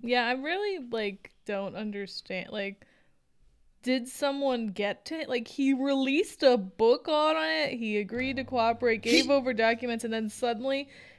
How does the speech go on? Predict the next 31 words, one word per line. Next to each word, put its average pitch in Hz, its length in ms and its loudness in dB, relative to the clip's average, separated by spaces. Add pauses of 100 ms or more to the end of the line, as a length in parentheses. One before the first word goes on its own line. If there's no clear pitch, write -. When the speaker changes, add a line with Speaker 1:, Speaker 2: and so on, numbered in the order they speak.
(120)
Speaker 1:
'cause 285 160 0
he, 311 220 2 (340)
I 233 120 2
mean, 277 160 4
he 294 100 4
literally 285 380 4
said 285 180 6
he 254 100 0
was 233 220 -4 (120)
complying 240 560 4
so 226 140 2
he 226 120 2
didn't 233 160 2
go 226 120 4
to 196 60 -2
<laughs> - 0 -
prison, 277 760 0 (440)
and 233 180 2
then 247 120 6
he's 240 180 0
like, 190 380 2
"Nah, 180 260 0
never 214 240 4
mind." 196 500 2
Speaker 2:
Hang 175 160 4
on, 147 120 -2
did 170 140 2
he 233 100 -2
literally 208 360 4
say 208 200 -4
that? 208 260 -4